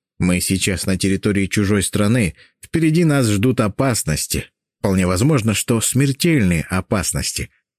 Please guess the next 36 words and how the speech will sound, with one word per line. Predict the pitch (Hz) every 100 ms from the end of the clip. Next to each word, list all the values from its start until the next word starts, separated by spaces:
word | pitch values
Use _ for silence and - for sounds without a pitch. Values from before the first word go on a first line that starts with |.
| _ -
И | 85
вот | 101 104 -
эти | 123 110 98
все | - 95 87
истерики | 85 - 147 143 110 120
на | 110 101
пользу | 104 101 98 90
делу | 82 73 76
не | 80 80
пойдут. | - 92 87 71 - _ _ _ _ _ _ -
Но, | 180 175
сделав | 139 185 165 135
шаг | 143 117
в | -
ту | 139
сторону, | 113 131 113 95
куда | - 104 98
ушла | - 98
Полина, | 87 104 131 165 156 - - -
я | 151 202
остановился | 165 - 139 123 127 190 - 127
и |
посмотрел | 101 98 104 101 107 127
в | -
противоположную, | - 127 147 165 190 185 92 71 64 - _ _ _
туда, | 185 147 156
куда | - 113 98
ушли | 95 92 87
Дэшен | 92 - 127 135 135 - -
и | 127
Янь | 95 87
Линь. | 90 85 73 - _ _ _ _ _ _ _ _ -
Однако | 120 190 - 165
выбирал | 131 120 120 113 110
я | 98
недолго. | 101 110 107 78 69